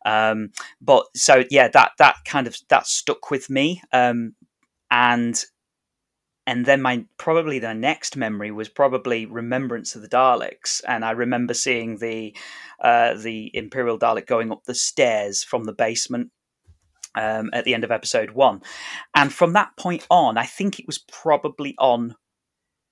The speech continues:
all the time. I don't think I would, I don't think I could say that I was a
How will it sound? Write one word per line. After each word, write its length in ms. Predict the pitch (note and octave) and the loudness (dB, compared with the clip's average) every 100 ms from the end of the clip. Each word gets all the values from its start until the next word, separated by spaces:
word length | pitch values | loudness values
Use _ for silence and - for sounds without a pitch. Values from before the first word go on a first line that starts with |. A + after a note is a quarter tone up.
| _ _ | _ _
all 180 | C3+ A#2 | -4 -4
the 140 | A#2+ | -8
time. 540 | - D3 B2+ G#2+ G#2 - - - _ _ _ _ | -8 -4 -2 -2 -6 -12 -20 -20 _ _ _ _
I 100 | B2+ | -4
don't 280 | B2 D#3+ F3 | 4 4 4
think 360 | - E3 C3+ D#3 | -2 -6 -2 -2
I 80 | |
would, 240 | C#3 C#3 - | 0 -2 -2
I 100 | C#3 | 0
don't 220 | E3 F3+ | 0 0
think 160 | G3 F3+ | -2 -8
I 40 | |
could 180 | F3 - | -8 -6
say 260 | - D#3+ C#3 | 0 0 0
that 140 | - | 0
I 140 | C3+ C3 | 0 0
was 200 | B2+ C3 | 0 0
a 320 | B2 A#2 | 0 0